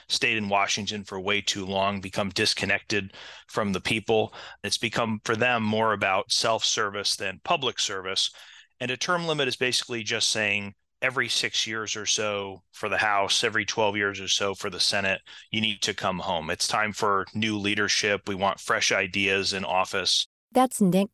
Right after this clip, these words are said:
Speaker 2: Tomboulides, executive director of the nonprofit U S Term Limits.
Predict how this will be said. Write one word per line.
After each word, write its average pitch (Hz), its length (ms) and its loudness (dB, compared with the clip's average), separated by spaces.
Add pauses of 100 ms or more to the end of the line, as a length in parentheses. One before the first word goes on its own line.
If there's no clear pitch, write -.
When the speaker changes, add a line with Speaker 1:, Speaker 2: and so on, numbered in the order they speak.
Speaker 2:
Tomboulides, 131 1040 2
executive 147 580 2
director 135 480 4
of 143 140 4
the 131 80 4
nonprofit 156 800 4
U 165 280 4
S 156 260 4
Term 170 340 2
Limits. 123 520 2